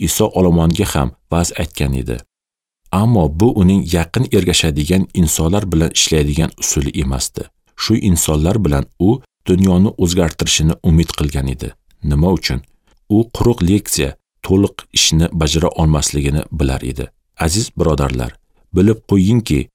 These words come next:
agarda leksiya sizning yoqtirgan o'qish usulingiz bo'lsa, shu metod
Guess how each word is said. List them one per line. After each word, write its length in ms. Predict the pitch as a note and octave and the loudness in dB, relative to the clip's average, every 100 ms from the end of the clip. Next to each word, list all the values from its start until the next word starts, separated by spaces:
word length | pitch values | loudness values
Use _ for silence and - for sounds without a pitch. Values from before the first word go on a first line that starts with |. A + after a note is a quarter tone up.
| _ | _
agarda 500 | F2+ F2+ G#2 A2 F#2 | -4 0 0 0 0
leksiya 460 | E2 G#2 G#2+ G#2+ F2+ | 2 0 0 0 0
sizning 460 | - F2 F2 G#2+ - _ _ | 0 0 2 0 -2 _ _
yoqtirgan 600 | G2 F#2 - F#2 G#2 G#2 - | 0 0 -2 -2 0 0 -2
o'qish 400 | G2+ - B2 - - | -4 0 0 0 -2
usulingiz 580 | - - G#2 F#2 F2+ G#2 | -6 0 2 4 4 2
bo'lsa, 360 | F2 D#2+ - C2 - _ | 0 0 -2 -6 -8 _
shu 240 | - - F#2+ | -8 -2 2
metod 460 | D#2 F2 A#2+ D2+ | 4 2 2 -2